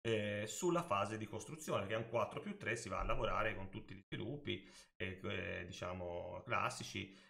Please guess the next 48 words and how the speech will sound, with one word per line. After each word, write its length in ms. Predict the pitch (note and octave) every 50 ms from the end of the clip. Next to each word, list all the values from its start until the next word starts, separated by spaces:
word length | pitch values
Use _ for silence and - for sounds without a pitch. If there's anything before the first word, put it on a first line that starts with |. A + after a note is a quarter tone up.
| _ _
eh, 520 | - G2+ F#2 F2+ F2 F2 F2 F2 F2 E2+ -
quelli 180 | - - A2 G2+
poi 180 | G2 G2 F#2+ F2
a 40 |
discrezione 500 | F2+ F#2 - - F#2 - - F2+ F2+ F2+
dell'allenatore 680 | F2 F2+ F#2+ G2 G2 G2+ F#2+ - F#2 G2 G#2+ G#2 G2 F#2
o, 100 | F#2 F2+
o 340 | F2+ F2 F2 F2+ - G#2+ G2
lasciamo 380 | F2+ F#2 F2+ - - F2+ F2+ F#2
liberi 240 | F#2 F#2+ F#2+ F#2 F#2+
i 40 |
giocatori. 380 | F2+ G#2+ F#2+ F#2+ F#2 F#2 F#2 G2
L'importante 460 | B2 D#3 - - - - A2+ - F#3
è 20 | -
curare 280 | - - G#2+ F#2 G2+
bene 180 | G2+ A#2 G#2+ G2
gli 60 | F#2+
aspetti 280 | F#2 - - G2+ - G2
tecnico-tattici 880 | - - - G#2+ - C3+ D3 D3 D3+ B2 - - - - - - - - - - - - _ _ _ _
individuali, 380 | - C#3+ E3+ E3 D3+ G2+ F2+
quindi 180 | F#2 - F#2+ F#2
le 80 | F2+
competenze 480 | - F#2+ - A2+ A2 A2 A2 A2 - -
tecnico-tattiche 480 | - G#2 G#2+ - A#2 A#2+ B2 A#2+ B2+ -
individuali, 440 | F3 - A#3 A3 D#3 A2+ G2 G2+
e 40 | A#2+
poi 200 | A#2+ - G#2 G2+
andare 220 | A2 G#2+ F#2+ F#2 F#2+
a 60 | F#2+
lavorare 380 | G2+ C#3+ F3+ D3 G#2 F#2 F#2
un 60 | G2 -
pochino 240 | - G2 G2 F#2+
su 140 | F#2+ G2 G2
qualche 260 | - F#2+ F#2 - D3
sviluppo, 360 | D3+ E3 C#3 G#2 G2+ G2+ - G2+
su 140 | F#2+ F#2+
qualche 380 | - F#2 F#2 F#2 - G2+ F#2 - - - - - _ _ _
combinazione 640 | - G#2+ G#2 D3 D#3+ D#3 - - - G2 G2 G2 F#2+
tipica, 360 | - F#2+ F2+ F#2 - F#2 - - - - - _ _ _ _ _
eh, 300 | - F#2+ F#2 F2+ F2 F2
della, 340 | F2 F#2 F2+ F2+ F2 F2 F2
della 180 | - F2+ F2+
fase, 300 | F2 - F2+ F2+ F2+ F#2
di 80 | F2+ F#2
questa 200 | G2 F#2+ F#2 F#2
fase 180 | F#2 G2 F#2+ F#2+
di 120 | F#2+ F#2+
gioco. 420 | F2 F#2 E2+ F2+ - - F2+ -